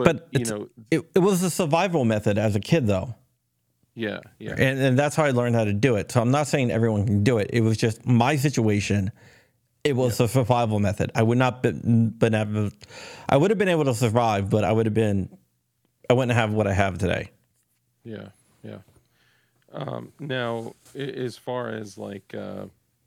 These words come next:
Speaker 2: one thing you'd said about your priorities, your, uh, and then, and then we'll kinda get on to the, the other kind of perspective of this. You had mentioned that your number one priority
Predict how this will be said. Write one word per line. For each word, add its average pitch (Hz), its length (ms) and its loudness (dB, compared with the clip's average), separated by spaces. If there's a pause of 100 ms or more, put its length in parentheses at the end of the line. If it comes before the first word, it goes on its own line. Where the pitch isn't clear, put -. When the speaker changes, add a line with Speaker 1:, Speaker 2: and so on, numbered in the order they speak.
(140)
Speaker 2:
one 113 300 -10
thing 113 180 -12
you'd 98 200 -12
said 101 200 -14
about 98 180 -14
your 101 100 -14
priorities, 98 680 -12 (360)
your, 101 460 -8
uh, 98 300 -12 (140)
and 110 120 -10
then, 107 300 -10 (280)
and - 120 -20 (220)
then 104 100 -8
we'll 104 80 -8
kinda 101 220 -10
get 104 160 -10
on 98 180 -10 (140)
to 98 240 -10
the, 98 300 -14 (100)
the 98 260 -12
other 107 340 -8 (300)
kind 107 160 -12
of 98 160 -12 (280)
perspective 110 580 -14
of 101 100 -14
this. 95 280 -16 (340)
You 113 140 -4
had 117 100 -6
mentioned 107 420 -12
that 101 160 -10
your 98 360 -10
number 101 260 -10
one 98 260 -12
priority 98 840 -12